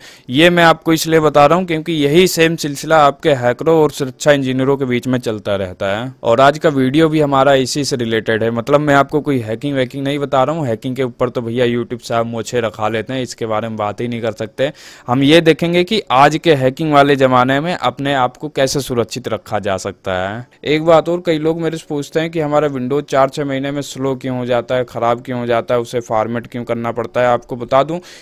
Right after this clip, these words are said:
इसके पीछे मेन रीज़न आपके वायरस का होता है और ये वायरस आने का मेन रास्ता आपका इंटरनेट है। इंटरनेट पे जैसे मूवी के चक्कर में पड़ना या पैसे वाले सॉफ्टवेयर को फ्री में ढूंढना, कई बार लोगों के पास पर्सनली ऐसे ईमेल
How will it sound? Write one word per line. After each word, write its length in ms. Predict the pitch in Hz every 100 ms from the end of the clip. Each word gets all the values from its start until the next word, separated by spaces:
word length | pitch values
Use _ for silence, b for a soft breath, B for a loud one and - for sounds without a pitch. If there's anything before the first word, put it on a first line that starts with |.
| B
इसके 260 | 139 - 160
पीछे 300 | 160 151 170
मेन 280 | 143 143 151
रीज़न 300 | 143 147 147
आपके 340 | 127 127 - 135
वायरस 400 | 117 113 123 123
का 120 | 135
होता 340 | 127 120 139
है 80 | 190 -
और 160 | - 101
ये 120 | 117
वायरस 420 | 117 104 110 127 127
आने 240 | 123 131
का 100 | 127
मेन 240 | 117 113 120
रास्ता 340 | 123 123 131
आपका 300 | 117 113 - 110
इंटरनेट 540 | 101 98 104 98 92
है। 120 | 98
इंटरनेट 400 | 101 104 107 104
पे 140 | 110 104
जैसे 260 | 104 117
मूवी 320 | 104 95 98 98
के 80 | 101
चक्कर 340 | 101 - 104
में 120 | 101 95
पड़ना 360 | 95 95 101
या 140 | 98 98
पैसे 380 | - 98 - 104
वाले 240 | 98 101
सॉफ्टवेयर 400 | 101 95 - 104
को 120 | 101
फ्री 280 | 95 95 98
में 160 | 98 95
ढूंढना, 360 | 98 98 101 98
कई 200 | 98 98
बार 160 | 98 95
लोगों 200 | 98 98
के 100 | 98
पास 260 | 98 98 -
पर्सनली 500 | 101 - 101 101 104
ऐसे 280 | 95 95 110
ईमेल 400 | 101 101 101 107